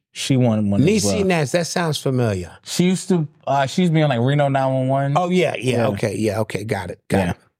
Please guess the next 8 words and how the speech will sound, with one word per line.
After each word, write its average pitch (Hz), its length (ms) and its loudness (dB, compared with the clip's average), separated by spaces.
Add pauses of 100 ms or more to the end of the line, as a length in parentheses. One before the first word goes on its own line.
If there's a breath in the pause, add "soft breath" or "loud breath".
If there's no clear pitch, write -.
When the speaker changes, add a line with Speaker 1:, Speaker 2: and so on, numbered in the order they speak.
(120)
Speaker 2:
Well, 107 160 0
congrats. 104 720 -2
Speaker 1:
Yes. - 520 -4 (140)
Speaker 2:
To - 80 -2
all 113 260 2
the 117 100 4
winners. 92 760 -2
Speaker 1:
Absolutely. 208 720 0